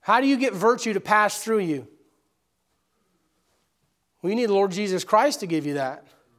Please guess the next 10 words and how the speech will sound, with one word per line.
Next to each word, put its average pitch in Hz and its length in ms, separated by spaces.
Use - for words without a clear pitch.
Amen? 214 520
You 220 120
ain't 285 100
gonna 277 160
do 240 140
that 226 220
thing 226 160
on 208 180
your 175 180
own. 185 260